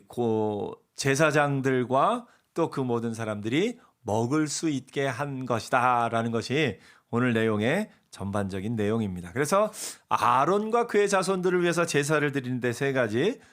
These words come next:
속죄제 수송아지를 드리고 번제의 수대양을 드리고 그리고 흔드는 요제의 수대양을 드린다라는 것이 아까 읽은 본문의 전체적인 내용입니다. 자, 이 아론과 그의 자손들이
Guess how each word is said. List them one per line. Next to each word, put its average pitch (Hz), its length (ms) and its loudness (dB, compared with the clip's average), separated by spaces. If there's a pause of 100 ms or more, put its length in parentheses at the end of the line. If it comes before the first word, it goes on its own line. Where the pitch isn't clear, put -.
(120)
속죄제 170 840 0
수송아지를 139 720 -2
드리고 113 600 -2 (400)
번제의 156 580 2
수대양을 180 600 0
드리고 113 680 -2 (280)
그리고 170 520 0
흔드는 185 640 -2 (300)
요제의 160 720 2
수대양을 185 720 -2
드린다라는 147 800 0
것이 127 480 0 (320)
아까 123 280 -2
읽은 120 280 -2
본문의 107 600 -6 (160)
전체적인 110 600 -6
내용입니다. 113 640 -4 (460)
자, 214 180 4
이 196 400 0 (140)
아론과 247 640 2
그의 220 260 2
자손들이 185 760 0